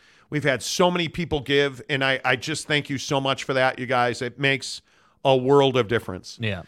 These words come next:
Speaker 1: So thank you for that. All right, let's take, uh, a couple more minutes, read your comments here on The Monty Show.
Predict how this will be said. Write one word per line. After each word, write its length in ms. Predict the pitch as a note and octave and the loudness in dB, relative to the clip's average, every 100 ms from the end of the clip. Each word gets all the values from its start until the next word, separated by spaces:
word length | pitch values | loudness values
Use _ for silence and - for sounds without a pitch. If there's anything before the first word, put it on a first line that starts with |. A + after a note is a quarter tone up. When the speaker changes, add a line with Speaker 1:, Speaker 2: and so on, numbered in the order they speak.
| _ | _
Speaker 1:
So 240 | - D#3 C3 | -6 -2 2
thank 300 | D3 C#3 - | 2 2 0
you 80 | B2 | -4
for 160 | C3 | 0
that. 220 | G#2 D#2+ - | 0 0 4
All 60 | |
right, 200 | C#3 A#2+ | 4 4
let's 240 | C#3+ D#3+ - | 2 0 2
take, 300 | F3+ E3+ F3+ | 0 2 4
uh, 240 | E3 D3+ | 6 6
a 40 | C#3+ | 4
couple 200 | F3+ F3+ | 0 2
more 140 | F3 | 0
minutes, 320 | E3 E3+ E3 | 2 0 0
read 240 | D#3 F3 E3+ | -2 -2 0
your 100 | D#3+ | 0
comments 680 | - F3+ F#3+ F#3+ F#3 - - _ - _ - | 4 4 4 2 0 -8 -12 _ -20 _ 0
here 200 | F#3+ F#3+ | 4 6
on 120 | F3 | 4
The 60 | |
Monty 360 | E3 F3+ - F#3 | 6 4 2 -2
Show. 560 | - F#3 F3 E3+ E3 | 0 4 6 6 4